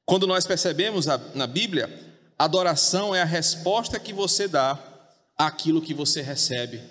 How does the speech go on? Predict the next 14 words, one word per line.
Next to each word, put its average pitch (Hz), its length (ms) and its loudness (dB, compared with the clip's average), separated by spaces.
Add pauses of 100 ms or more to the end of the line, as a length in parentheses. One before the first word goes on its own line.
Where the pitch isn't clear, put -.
(160)
porque 160 200 0
você 156 220 2
sabe 156 300 2
de 143 80 -8
quem 143 200 -6
você 123 260 -4
recebeu. 117 500 -10 (560)
E 175 80 2
aqui 254 260 0
está - 220 2
o 196 100 0
perigo 190 460 -2
da 156 140 -2
idolatria, 131 760 -4